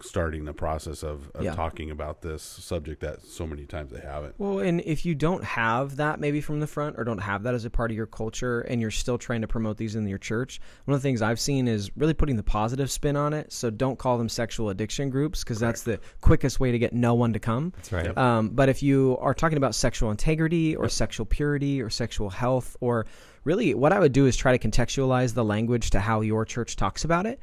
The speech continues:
Speaker 1: Yep.
Speaker 2: Um, and so i-, if, if you'd use, you know, different terminology, then just use that. But really what you're doing in this, in, like, the marketing realm, what's called an aspirational identity, that's what you're doing.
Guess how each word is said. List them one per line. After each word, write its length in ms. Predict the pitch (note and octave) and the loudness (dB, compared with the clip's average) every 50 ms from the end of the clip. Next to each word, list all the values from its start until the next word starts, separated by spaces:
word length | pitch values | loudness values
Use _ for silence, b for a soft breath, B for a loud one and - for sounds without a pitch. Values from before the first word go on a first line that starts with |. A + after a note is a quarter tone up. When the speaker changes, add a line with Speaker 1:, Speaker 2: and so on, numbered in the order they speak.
| B | B
Speaker 1:
Yep. 280 | F#2 F#2 - - - - | -12 -12 -12 -12 -4 0
Speaker 2:
Um, 340 | A#2 A2+ A2 G#2+ G#2 G#2+ G2 | 0 2 2 2 0 0 0
and 100 | A#2 A2+ | 0 0
so 280 | - - A#2 A2 G#2+ F#2 | 2 2 4 4 4 2
i-, 160 | - B2 A2+ - | 2 0 0 0
if, 280 | - B2+ A#2 - - - - | 2 0 0 0 -2 -2 -2
if 160 | A2+ - - | -2 2 2
you'd 180 | B2+ B2 B2 | 0 2 4
use, 320 | C3 B2+ B2+ B2 A#2 - - | 4 4 4 4 4 2 0
you 80 | B2+ | 0
know, 100 | A#2 A2+ | 0 0
different 280 | G#2+ A#2 A#2+ - B2 - | 0 0 -2 -2 0 0
terminology, 560 | - B2 A2+ G#2+ G#2+ A2 A#2 A#2+ G#2+ A2 A2 | 2 2 4 4 2 2 2 0 0 -2 -2
then 140 | - A2+ G#2+ | -2 -2 -2
just 220 | G#2+ G#2 - - | -2 -4 -6 -2
use 240 | A#2+ A#2 A2+ G#2 F#2+ | -2 0 0 0 0
that. 300 | A#2 B2+ C#3 B2+ - - | 0 2 2 2 2 4
But 120 | - C3+ A#2 | 2 2 4
really 260 | B2+ E3+ F#3+ G3 D#3 | 4 4 4 4 6
what 180 | C3+ C3 G#2 | 4 4 4
you're 140 | A#2+ A#2+ A2+ | 4 2 0
doing 340 | G#2+ A#2+ B2+ B2+ A#2+ A2+ A2 | 2 2 4 4 4 4 2
in 60 | G#2+ A#2+ | 2 2
this, 200 | A#2+ - - - | 2 0 0 0
in, 180 | - C#3 B2 | 0 2 4
like, 160 | B2+ B2 G#2+ | 4 2 2
the 80 | - A2+ | 2 2
marketing 380 | A#2 A#2+ B2+ C3+ - C#3+ C#3 C#3 | 4 4 2 2 0 -2 0 2
realm, 180 | C#3 C3+ C3+ | 2 2 2
what's 120 | B2+ - - | 0 0 0
called 200 | - A2+ G#2 G#2+ | 0 0 2 2
an 60 | G#2+ | 0
aspirational 720 | G2+ G2+ G2+ - - A2+ A2 A2 A2+ - - B2 A#2 G#2+ G#2 | 2 4 2 2 2 2 0 2 2 2 2 2 0 0 0
identity, 480 | G2 F#2+ G#2+ G#2+ A2+ C3 C#3 D#3 D3+ C3+ | -2 0 0 0 0 0 -2 -2 -4 0
that's 320 | A#2+ A2+ A2 A2 - - | 2 2 2 2 2 0
what 140 | A2+ - - | 0 0 0
you're 80 | A2 | -2
doing. 320 | G2 G#2 G2+ F#2+ F#2 F#2+ | 0 0 0 -2 -2 -4